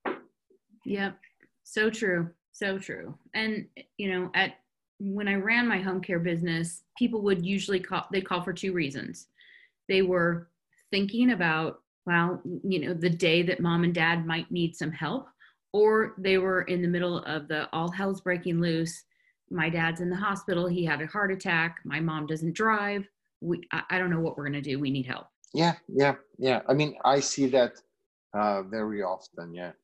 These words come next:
Speaker 2: So, okay. Um, there were some wins, and I, I, I can totally understand how that must have felt really nice when you saw that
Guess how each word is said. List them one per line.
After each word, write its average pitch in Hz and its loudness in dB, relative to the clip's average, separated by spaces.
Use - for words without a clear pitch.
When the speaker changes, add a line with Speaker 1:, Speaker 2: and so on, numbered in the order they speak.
Speaker 2:
So, 185 2
okay. 190 -2
Um, 131 2
there 139 -2
were 147 -4
some 135 -8
wins, 117 -8
and 113 -4
I, 110 -4
I, 120 -4
I 120 -6
can 123 -14
totally 139 0
understand 110 -6
how 110 2
that 104 0
must 104 -6
have 104 -6
felt 101 2
really 107 -4
nice 98 -2
when 101 -4
you 104 -2
saw 101 2
that 95 -4